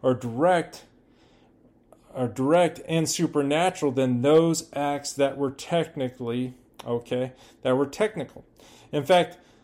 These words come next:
if we look at Adam and Eve's creation, I wanna take a look at the verbs that were being used, okay?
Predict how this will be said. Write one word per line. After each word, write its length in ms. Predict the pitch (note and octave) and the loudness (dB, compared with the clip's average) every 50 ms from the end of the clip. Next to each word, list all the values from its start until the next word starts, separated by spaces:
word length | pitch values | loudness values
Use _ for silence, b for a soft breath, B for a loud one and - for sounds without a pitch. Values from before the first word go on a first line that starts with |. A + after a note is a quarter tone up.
| b b b b b b b b b b b b b b | b b b b b b b b b b b b b b
if 160 | - F#3 - | -4 -2 2
we 80 | F#3 F#3+ | 2 6
look 260 | F3+ G#3+ B3 B3 B3+ | 8 8 8 8 6
at 220 | G3+ E3 D3+ - - | 4 2 2 0 2
Adam 380 | E3 E3 F3 F3 F#3 F3 F3 E3+ | 6 6 8 8 6 4 2 0
and 200 | E3 E3 D#3+ - | -2 -2 -4 -4
Eve's 380 | - E3+ F3 F3 D#3+ - - | -2 -2 0 0 0 0 -2
creation, 960 | - - - - C#3+ C#3+ C#3+ C#3 D3 D#3+ F3 F#3+ F#3+ F3 - - B2+ A#2 A2+ | -6 -8 -6 -2 2 4 6 6 6 6 6 6 4 2 2 0 0 0 2
I 40 | A#2+ | 2
wanna 260 | C3 D3 D3 D3+ D3 | 4 4 4 4 2
take 260 | C3+ - E3 D#3 D#3 D3 | 0 0 -2 0 0 2
a 20 | |
look 260 | C#3 C#3 D3+ D3 D3+ | 4 4 4 4 4
at 180 | D3 B2 - - | 2 -2 0 -2
the 60 | - | -6
verbs 580 | A#2 G#2 C#3+ D3+ D#3 D#3 D3+ C#3+ B2+ A#2+ A#2 - | -2 2 6 6 8 8 8 6 4 0 2 4
that 180 | C#3 C3 B2 | 4 4 4
were 100 | B2 A#2+ | 0 -2
being 380 | A2 C3+ C3+ C3+ B2+ A#2 A#2 B2 | -2 -2 0 0 0 0 0 2
used, 540 | C#3 D#3 D#3+ D#3 C#3 B2+ A#2+ A2+ - - B2 - B2 | 2 4 4 4 4 2 2 -2 -6 -10 -12 -8 -8
okay? 500 | A2+ A2 - - B2+ A#2+ A#2+ B2 B2 | -8 -8 -6 -2 0 0 2 2 0